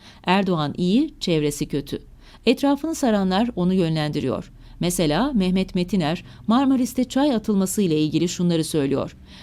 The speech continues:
"Reise otobüsün üstünden çay paketleri attırmak da neyin nesidir?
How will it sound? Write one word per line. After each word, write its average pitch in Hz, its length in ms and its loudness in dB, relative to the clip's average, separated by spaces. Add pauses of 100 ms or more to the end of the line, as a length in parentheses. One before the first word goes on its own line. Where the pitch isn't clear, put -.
(140)
"Reise 233 420 6
otobüsün 233 460 2
üstünden 226 520 4
çay 277 240 2
paketleri 175 540 0
attırmak 214 560 2
da 180 60 2
neyin 151 280 0
nesidir? - 460 -6